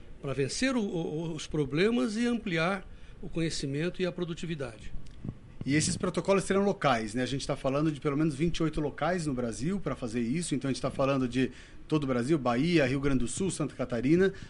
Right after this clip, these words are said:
Speaker 2: onde os consultores já fizeram o primeiro ano com a tecnologia e eles vêm pra um segundo momento, que é onde a gente tá refinando esses protocolos. Então, o grande objetivo desse fórum é essa discussão. O que que eu preciso entender mais? O como, o que que é diferente da Santa Catarina, que talvez eu vou dar uma atenção especial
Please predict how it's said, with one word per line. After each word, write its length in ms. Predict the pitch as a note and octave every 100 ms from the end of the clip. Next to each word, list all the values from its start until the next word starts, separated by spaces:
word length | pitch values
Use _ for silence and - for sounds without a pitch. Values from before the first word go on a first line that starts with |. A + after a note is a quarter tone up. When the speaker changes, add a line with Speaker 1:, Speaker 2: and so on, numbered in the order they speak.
| -
Speaker 2:
onde 120 | E3
os 40 | -
consultores 460 | F3+ - G3 F#3+
já 220 | C3+ G3+
fizeram 360 | B3 G3 E3+ G3
o 20 |
primeiro 400 | - F3+ E3+ D3
ano 240 | D3 G3 A#3+
com 80 |
a 40 | F3
tecnologia 760 | D#3 C#3 B2+ B2 G#2 D3+ G#3+ A3 - -
e 60 |
eles 120 | F3 F3+
vêm 80 |
pra 120 | G3+ A3
um 40 |
segundo 380 | - F3 B3 C4
momento, 440 | A#3 B2+ - - - - -
que 80 | -
é 40 | D3
onde 120 | D3+
a 20 |
gente 220 | D3 -
tá 100 | D#3+
refinando 480 | D3 G#3+ A#3 F#3+ F#3+
esses 140 | E3+
protocolos. 580 | - F3+ G3 - B2+ A#2+
Então, 160 | A#2 E3+
o 60 |
grande 180 | D#3+ G3+
objetivo 460 | F#3 E3+ - A3 G3
desse 240 | F#3 -
fórum 440 | - F#3+ G#3 A3+ A3 - -
é 60 | F#3
essa 200 | F#3+ G3+
discussão. 420 | - - F3+ A#2+ - - -
O 80 |
que 120 | D#3 A#3+
que 60 |
eu 40 | B3+
preciso 380 | A#3 - A3
entender 280 | G#3 G#3+ G3
mais? 400 | G3 G2+ F2 - - - - -
O 80 |
como, 280 | C3 G#3+ B3
o 60 | B3
que 200 | - A3
que 80 | C4
é 60 |
diferente 480 | G#3 - G#3 G#3 G3
da 80 | F#3+
Santa 240 | - F#3+
Catarina, 340 | F#3+ F3+ F3+ G3+
que 100 | F3
talvez 200 | F3+ E3+
eu 60 |
vou 60 | E3+
dar 60 |
uma 120 | E3+ E3
atenção 280 | E3 D#3
especial 640 | E3+ - D#3 E3 C#3+ B2+